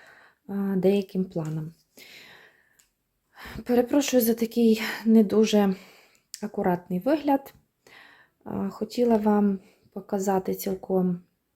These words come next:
е, як виглядає на сьогоднішній день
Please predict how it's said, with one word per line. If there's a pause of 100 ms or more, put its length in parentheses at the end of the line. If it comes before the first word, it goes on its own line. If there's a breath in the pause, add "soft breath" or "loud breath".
(380)
е,
як
виглядає
на
сьогоднішній
день